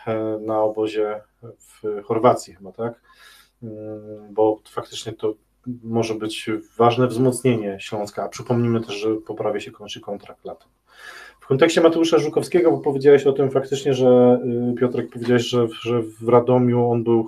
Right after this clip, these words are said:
y, że był chwalony za mecz, y, z Radomiakiem. Ja też, y, jestem sceptyczny w kontekście tych, y, tych pochwał za mecz z Radomiakiem, ale jak sobie przypomnę, ty też, Piotrek, byłeś na tym meczu, y, sparring, y, Śląska przy Oporowskiej z Chrobrym Głogów,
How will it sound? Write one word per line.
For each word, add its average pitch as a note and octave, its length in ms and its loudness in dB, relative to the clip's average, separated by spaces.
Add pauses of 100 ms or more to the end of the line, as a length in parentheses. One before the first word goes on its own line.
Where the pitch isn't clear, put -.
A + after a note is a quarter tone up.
(100)
y, A#2 400 0
że A#2 120 -4
był A#2 240 0
chwalony C#3+ 380 4
za C3+ 100 4
mecz, C3 260 0
y, B2+ 320 4
z A#2+ 60 -2
Radomiakiem. C3+ 640 2 (380)
Ja C3+ 100 4
też, E3 320 6
y, C3+ 60 6
jestem B2 420 2
sceptyczny - 560 -6
w - 160 -20
kontekście G#2+ 560 -12
tych, - 300 -16
y, A2 300 -8
tych - 120 -20
pochwał C#3+ 460 0 (420)
za A#2+ 140 -2
mecz A#2 280 -2
z A2+ 80 -14
Radomiakiem, A#2+ 580 2 (680)
ale C3 220 10
jak C#3+ 200 8
sobie C#3 220 -4
przypomnę, C#3+ 680 4
ty C3 60 -18
też, C3+ 180 2
Piotrek, B2+ 280 -2
byłeś C3+ 240 2
na A#2+ 60 -2
tym B2+ 160 -10
meczu, C#3+ 440 0 (240)
y, B2 40 -4
sparring, A#2+ 560 2 (120)
y, A#2 420 -8
Śląska A#2+ 800 -2 (180)
przy - 160 -2
Oporowskiej B2+ 520 0
z A2+ 100 -14
Chrobrym B2 460 0
Głogów, A#2+ 560 2